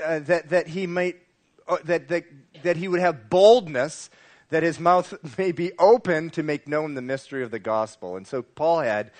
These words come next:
the same flesh we have, filled with fear and cowardice. That's our flesh. It's just our flesh. It's our, Bible calls it our old man, our old nature. It's filled with fear and confusion and cowardice. But the, but the Spirit of God in us, Bible says that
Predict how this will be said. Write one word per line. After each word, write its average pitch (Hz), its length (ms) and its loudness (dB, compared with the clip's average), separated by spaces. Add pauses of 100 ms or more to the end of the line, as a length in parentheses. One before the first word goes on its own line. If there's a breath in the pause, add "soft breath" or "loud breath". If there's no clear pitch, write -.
(160 soft breath)
the 110 100 -12
same 135 300 -8
flesh 131 360 -6
we 147 240 -6
have, 117 360 -4 (220 soft breath)
filled 160 340 -4
with 127 140 -8
fear 143 340 -6
and 139 120 -12
cowardice. 160 480 -2
That's - 360 -6
our 143 140 0
flesh. 220 460 0
It's 139 160 -18
just 151 300 -6
our 185 140 0
flesh. 226 420 0
It's 143 180 -12
our, 135 160 0 (220 loud breath)
Bible 170 240 6
calls 180 240 4
it 180 80 -2
our 165 220 4
old 190 260 4
man, 190 320 2
our 135 140 0
old 196 200 6
nature. 185 560 -4 (680)
It's 156 140 -12
filled 214 240 2
with 202 140 2
fear 208 340 0
and 202 120 -6
confusion 190 600 -6
and 202 160 -4
cowardice. 208 760 2 (800)
But 170 140 0
the, 180 240 2
but 175 360 -2
the 175 100 -2
Spirit 233 400 0
of 180 140 2
God 175 240 8
in 233 140 2
us, 196 180 0
Bible 170 260 4
says 165 360 -2
that 170 260 2